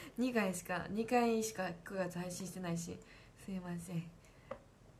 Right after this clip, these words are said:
十月は誕生日もありますし、たくさん更新します。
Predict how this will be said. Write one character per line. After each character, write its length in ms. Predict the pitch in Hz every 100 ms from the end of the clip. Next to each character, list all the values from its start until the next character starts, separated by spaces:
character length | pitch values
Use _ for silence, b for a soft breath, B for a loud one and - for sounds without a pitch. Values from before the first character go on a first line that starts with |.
| - - -
十 140 | - 214
月 260 | 220 220
は 240 | 226 240 -
誕 160 | 233 233
生 60 |
日 100 | 233
も 100 | 190
あ 40 | 185
り 140 | 190
ま 160 | 196 196
す 140 | -
し、 80 | 180
た 120 | 185
く 140 | 180
さ 160 | - 196
ん 80 | 190
更 120 | 190
新 140 | 190
し 100 | 185 175
ま 100 |
す。 80 | 170